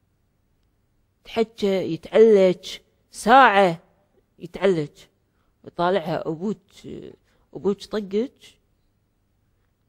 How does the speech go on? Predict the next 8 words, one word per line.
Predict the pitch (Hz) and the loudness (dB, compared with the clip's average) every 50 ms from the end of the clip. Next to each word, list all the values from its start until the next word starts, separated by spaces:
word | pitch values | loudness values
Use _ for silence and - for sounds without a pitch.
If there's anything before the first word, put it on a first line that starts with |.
| _ _ _ _ _ - | _ _ _ _ _ -8
"لا | - 165 180 190 190 | -6 -4 -4 -4 -4
طقك، | 165 180 - 175 175 170 165 - - | -6 -8 -10 -14 -12 -14 -14 -12 -10
أنا | 160 160 165 170 170 | -10 -8 -8 -8 -8
أكسر | 165 - - - - 214 196 | -8 -10 -10 -8 -8 -6 -6
له، | 185 175 165 - - - | -6 -6 -8 -8 -10 -12
أكسر | - - 233 - - - 220 220 196 | -14 -14 -12 -12 -10 -6 -6 -6 -6
له | 165 160 | -6 -8
إيده." | 147 - 151 147 117 - | -8 -8 -10 -12 -14 -16